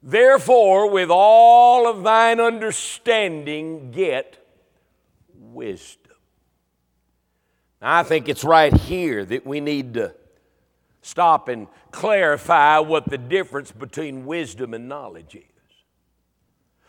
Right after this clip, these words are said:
Knowledge is the accumulation of facts.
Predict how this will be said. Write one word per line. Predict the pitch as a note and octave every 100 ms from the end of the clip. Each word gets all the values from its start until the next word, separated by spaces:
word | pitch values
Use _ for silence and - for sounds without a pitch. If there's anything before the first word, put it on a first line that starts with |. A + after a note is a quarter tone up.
| _ -
Knowledge | E3 G3 G3 E3+ C#3 E3
is | D3+ G2+
the | E3+ D#3
accumulation | - G3+ F3 E3 E3+ E3+ D#3+ D#3+ C3+
of | A2+
facts. | _ F3 C#3+ G2 - _ - - - _